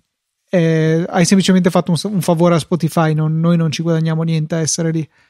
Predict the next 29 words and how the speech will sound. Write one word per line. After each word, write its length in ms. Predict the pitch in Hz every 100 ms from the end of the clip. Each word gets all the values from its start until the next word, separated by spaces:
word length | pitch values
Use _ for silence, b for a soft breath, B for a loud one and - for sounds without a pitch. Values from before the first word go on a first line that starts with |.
| _ _
cioè 160 | - 165
né 140 | 180
economicamente 840 | 190 190 185 175 175 165 180 180 185
né 200 | 170 170
a-, 220 | 165 170
neanche 420 | 202 170 165 151
come 220 | 170 170 160
ascolti, 420 | - 170 170 170
perché 260 | 160 151
di 80 | 160
fatto 420 | 143 165 - 175 B B B B -
rimane 500 | 175 170 170 175 165
un, 580 | 165 160 156 156 143 131 _ _ _ _ _ _ - 202
una 180 | 208 170
virgola, 420 | 151 160 156 156
uno 160 | 151 151
zero 220 | 151 160
virgola 480 | 151 156 151 160 160
l-, 60 | 156
l'utilizzo 1000 | 165 180 233 226 220 165 165 170 160
de-, 280 | 165 160 156
di 80 | 156
Spotify 500 | - 165 151 170 160
per 140 | 170
i 60 | 156
podcast. 560 | - 165 - 185 - 180
Starà 300 | - 160 165
crescendo, 500 | 165 - 165 170 175
ma 220 | 160